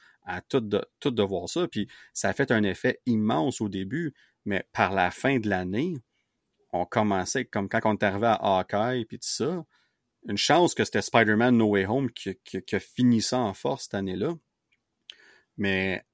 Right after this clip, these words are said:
au niveau des séries, avec Hawkeye, on a déjà commencé à sentir l'essoufflement un petit peu.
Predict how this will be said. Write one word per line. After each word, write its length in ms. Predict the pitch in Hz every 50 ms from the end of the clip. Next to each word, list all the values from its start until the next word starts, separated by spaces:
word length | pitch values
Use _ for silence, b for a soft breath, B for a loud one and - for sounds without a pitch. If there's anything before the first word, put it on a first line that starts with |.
| _ -
au 140 | 107 120 123
niveau 200 | 120 120 147 139
des 120 | 131 123
séries, 380 | - - 117 107 104 104 147 165
avec 240 | 131 110 101 -
Hawkeye, 320 | 107 98 98 - - 131 156
on 60 | 127
a 80 | 110 101
déjà 300 | 101 104 117 113 127 165
commencé 680 | - _ - 147 147 147 139 127 107 95 - - 151
à 60 | 147
sentir 440 | 131 - - 110 98 101 - - 135
l'essoufflement 600 | 131 113 101 - - - - - 101 101 104 110
un 80 | 110 98
petit 120 | - -
peu. 200 | - - 110 127